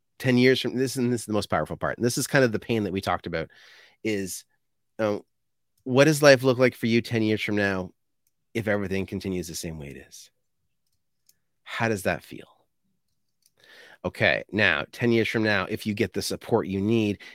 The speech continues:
you get this big challenge that you have taken off your plate, then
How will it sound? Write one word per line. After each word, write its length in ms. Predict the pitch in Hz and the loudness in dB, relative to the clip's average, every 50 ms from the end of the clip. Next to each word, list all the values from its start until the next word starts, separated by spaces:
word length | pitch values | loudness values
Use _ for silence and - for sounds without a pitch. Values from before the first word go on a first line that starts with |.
| - _ - | -18 _ -4
you 120 | 110 110 | -4 -2
get 220 | 98 107 98 90 | 0 -2 -2 -2
this 200 | 101 113 101 - | -2 -4 -4 -4
big 280 | - _ 113 104 92 - | -4 _ -2 -2 -2 0
challenge 320 | - 131 131 131 123 107 | 0 2 2 4 2 2
that 80 | 107 85 | 0 -2
you 100 | 87 92 | -4 -2
have 400 | 92 98 95 92 92 90 - _ | -2 0 0 0 -2 -4 -8 _
taken 300 | - - 113 - - 110 | -8 -8 -6 -4 -4 -4
off 180 | 101 95 - - | -4 -4 -6 -8
your 80 | 82 | -12
plate, 420 | - - - 185 202 139 98 - - - - - _ _ _ _ - | -16 -10 -6 -4 -2 -2 -2 -4 -8 -14 -20 -20 _ _ _ _ 0
then 300 | 165 180 156 90 80 | 2 2 2 2 -2